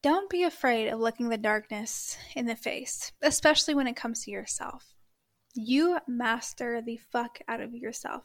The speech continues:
by practicing. You've just been taught not to trust you, not to act certain ways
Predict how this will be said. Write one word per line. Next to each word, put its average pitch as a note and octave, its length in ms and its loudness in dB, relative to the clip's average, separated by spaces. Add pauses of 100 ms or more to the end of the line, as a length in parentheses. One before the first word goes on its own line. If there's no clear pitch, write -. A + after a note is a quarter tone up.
by G3+ 120 -2
practicing. - 840 -6 (600)
You've B3+ 160 0
just C#4 180 4
been C4 160 2
taught D4+ 600 4 (520)
not A#3 140 0
to C#4 100 -2
trust - 480 -4
you, A#3+ 380 2 (340)
not B3+ 140 0
to - 120 -10
act D4 260 -2
certain A#3 340 -2
ways A3+ 520 -2